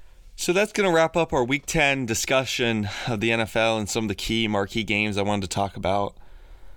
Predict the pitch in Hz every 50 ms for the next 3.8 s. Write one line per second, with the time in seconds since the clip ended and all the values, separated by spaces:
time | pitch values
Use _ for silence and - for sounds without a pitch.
0 | - - - - - - - - - - 147 - - 214 214 214 202 - 135 -
1 | - 110 - 104 117 120 117 101 95 104 113 107 95 98 101 - - - - -
2 | - - - - - - - - - - - - - - - - - - - -
3 | - - - - 107 113 113 110 110 110 107 104 101 98 95